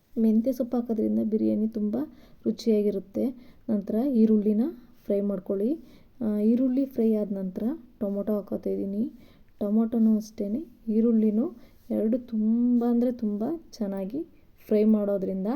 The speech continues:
ಬಿರಿಯಾನಿ ಒಂದು ಒಳ್ಳೆ ಟೇಸ್ಟಿಯಾಗಿರುತ್ತೆ. ಚೆನ್ನಾಗಿ ಫ್ರೈ ಆಗಬೇಕು. ಈರುಳ್ಳಿ, ಟೊಮೊಟೊ ಎರಡು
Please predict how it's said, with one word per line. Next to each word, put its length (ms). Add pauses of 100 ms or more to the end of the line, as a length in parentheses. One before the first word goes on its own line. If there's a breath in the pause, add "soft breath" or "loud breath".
(100)
ಬಿರಿಯಾನಿ 480
ಒಂದು 400
ಒಳ್ಳೆ 400
ಟೇಸ್ಟಿಯಾಗಿರುತ್ತೆ. 1200 (2250 loud breath)
ಚೆನ್ನಾಗಿ 440
ಫ್ರೈ 360
ಆಗಬೇಕು. 600
ಈರುಳ್ಳಿ, 440
ಟೊಮೊಟೊ 380
ಎರಡು 280